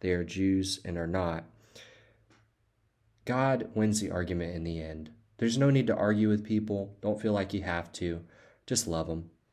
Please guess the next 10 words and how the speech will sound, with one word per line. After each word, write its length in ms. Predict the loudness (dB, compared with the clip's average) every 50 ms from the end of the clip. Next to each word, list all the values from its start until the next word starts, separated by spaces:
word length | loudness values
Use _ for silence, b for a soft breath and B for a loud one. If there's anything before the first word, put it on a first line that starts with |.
| b b b b b b b -6
Because 200 | 0 2 4 6
that's 280 | 6 6 4 4 4
really 200 | 4 4 4 4
how 140 | 4 2 0
we 100 | 0 -2
show 520 | -2 -2 -2 -2 0 0 -2 -2 -4 -8 -12 _ -4
God, 380 | -2 0 0 -2 -4 -6 -8 -10 -10
is 160 | -10 -10 -4
through 160 | 0 2 2
love. 320 | 4 2 2 0 -2 -8